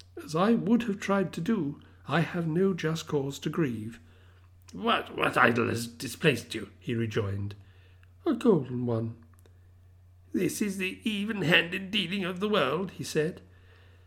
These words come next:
"There is nothing on which it is so hard as poverty, and there is nothing it professes to condemn with such severity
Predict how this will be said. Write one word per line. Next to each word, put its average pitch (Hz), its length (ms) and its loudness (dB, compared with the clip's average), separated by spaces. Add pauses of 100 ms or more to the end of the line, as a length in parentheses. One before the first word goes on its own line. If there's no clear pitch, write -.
(300)
"There 196 140 -4
is 180 140 -4
nothing 196 460 0
on 196 160 2
which 196 200 -2
it 202 120 -2
is 202 160 0
so 196 160 4
hard 180 300 4
as 190 120 0
poverty, 175 560 -2 (160)
and 165 160 2
there 160 160 6
is 151 160 0
nothing 127 380 0
it 135 140 -4
professes 156 460 -2
to - 100 -10
condemn 180 440 2
with 202 140 -2
such 233 340 -2
severity 165 800 2